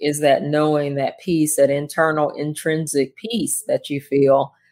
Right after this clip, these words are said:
um, just knowing that you're enough and you're enough on this earth. So what wealth does for us, though, is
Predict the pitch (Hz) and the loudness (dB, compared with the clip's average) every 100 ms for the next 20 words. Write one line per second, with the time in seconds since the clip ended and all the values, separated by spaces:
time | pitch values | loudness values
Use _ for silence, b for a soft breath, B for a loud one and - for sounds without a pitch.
0 | _ 143 139 135 131 143 139 156 151 - | _ -2 0 0 -4 -6 2 4 4 0
1 | - - - - _ 170 156 151 151 151 | -2 -10 -20 -20 _ 6 8 8 6 2
2 | 147 147 139 147 127 - - _ _ _ | 2 2 2 2 0 0 -8 _ _ _
3 | 139 143 139 139 139 147 147 - 143 135 | -4 0 2 2 4 4 2 2 -2 -2
4 | 131 - 160 139 135 _ b b b b | -4 2 4 2 -2 _ b b b b
5 | b b - - 170 160 156 - _ 190 | b b 4 10 12 12 6 -2 _ 4
6 | 151 160 180 190 196 160 160 190 233 - | 6 4 2 2 -2 -6 -2 0 -2 -6
7 | 160 143 131 135 - 139 131 - _ _ | -6 -6 -6 -8 -8 -6 -6 -8 _ _
8 | _ _ _ 156 156 151 147 147 | _ _ _ 2 4 4 2 0